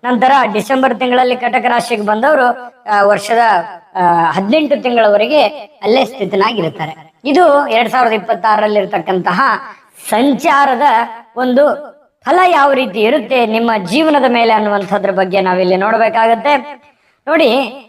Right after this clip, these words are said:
ಮೀನ ರಾಶಿಯವರು ಅಂದ ತಕ್ಷಣ ಬಹಳಷ್ಟು ಒಳ್ಳೆಯ ಗುಣ ಇರತಕ್ಕಂಥವ್ರು. ಮೀನ ರಾಶಿಯವರು ಸಹಜವಾಗಿಯೇ ತುಂಬಾನೇ ಕರುಣಾಮಯಿಗಳಾಗಿರುವಂತದ್ದು, ಭಾವನಾತ್ಮಕ ವ್ಯಕ್ತಿಗಳು, ಇನ್ನು ಕನಸುಗಾರರಾಗಿರುವಂತದ್ದು, ಸೃಜನಶೀಲ ಮತ್ತು ಕಲಾತ್ಮಕವಾಗಿರತಕ್ಕಂಥ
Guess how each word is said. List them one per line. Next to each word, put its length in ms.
ಮೀನ 240
ರಾಶಿಯವರು 460
ಅಂದ 120
ತಕ್ಷಣ 380
ಬಹಳಷ್ಟು 480
ಒಳ್ಳೆಯ 380
ಗುಣ 240
ಇರತಕ್ಕಂಥವ್ರು. 880
ಮೀನ 320
ರಾಶಿಯವರು 460
ಸಹಜವಾಗಿಯೇ 1160
ತುಂಬಾನೇ 480
ಕರುಣಾಮಯಿಗಳಾಗಿರುವಂತದ್ದು, 1500
ಭಾವನಾತ್ಮಕ 720
ವ್ಯಕ್ತಿಗಳು, 800
ಇನ್ನು 200
ಕನಸುಗಾರರಾಗಿರುವಂತದ್ದು, 1400
ಸೃಜನಶೀಲ 760
ಮತ್ತು 300
ಕಲಾತ್ಮಕವಾಗಿರತಕ್ಕಂಥ 1400